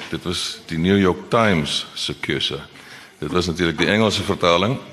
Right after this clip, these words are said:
nie die Afrikaanse vertaling nie, wat die eer toegeken is.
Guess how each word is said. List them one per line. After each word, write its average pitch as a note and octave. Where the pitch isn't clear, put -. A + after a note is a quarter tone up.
nie F2+
die E2+
Afrikaanse D#2
vertaling C#2
nie, G2+
wat E2
die F#2
eer F#2+
toegeken -
is. A2+